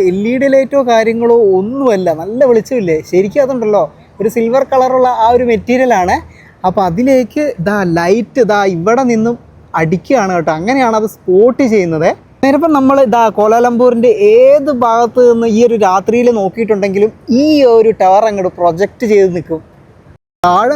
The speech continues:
നിന്ന് മാത്രമല്ല, വശങ്ങളിൽ നിന്നും ദാ അവിടെയെല്ലാം ലൈറ്റ് വെച്ചിട്ട്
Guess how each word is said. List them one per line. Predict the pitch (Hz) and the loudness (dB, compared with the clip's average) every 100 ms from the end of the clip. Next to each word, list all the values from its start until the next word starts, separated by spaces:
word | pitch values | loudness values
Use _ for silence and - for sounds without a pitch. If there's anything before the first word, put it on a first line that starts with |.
| 285 | 0
നിന്ന് | 285 277 | 0 0
മാത്രമല്ല, | 254 240 240 196 226 185 | -2 0 0 0 -2 -2
വശങ്ങളിൽ | 175 175 - 247 262 269 262 | -4 -2 -2 -2 0 0 0
നിന്നും | 247 233 208 | 0 -2 0
ദാ | 196 180 | 0 0
അവിടെയെല്ലാം | 190 254 233 240 269 233 | 2 2 0 -2 -2 0
ലൈറ്റ് | 202 190 247 | 0 0 -2
വെച്ചിട്ട് | 202 208 | -2 -2